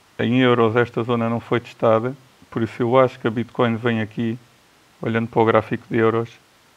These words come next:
e para os indicadores. Isto podemos ter uma grande quebra que apanha todos os stop losses, nunca se sabe.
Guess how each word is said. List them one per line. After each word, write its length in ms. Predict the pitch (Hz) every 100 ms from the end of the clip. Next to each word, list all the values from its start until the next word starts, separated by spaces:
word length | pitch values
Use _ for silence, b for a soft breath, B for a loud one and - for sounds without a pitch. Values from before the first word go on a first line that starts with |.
| _ _
e 80 | 120
para 200 | 120 123
os 440 | 117 110 107 - -
indicadores. 680 | - 110 107 117 110 113 - - _ _ _ _ _ _
Isto 140 | - -
podemos 320 | - 120 113
ter 160 | - 117
uma 180 | 117
grande 260 | 113 117 110
quebra 420 | 107 - 113 113 107
que 120 | 165
apanha 360 | - 170 170
todos 320 | - 123 113 123
os 100 | 110
stop 360 | - 120 113
losses, 380 | 120 113 - - _ _ _ _ _
nunca 340 | 120 117 117
se 100 | 110
sabe. 300 | - 117 131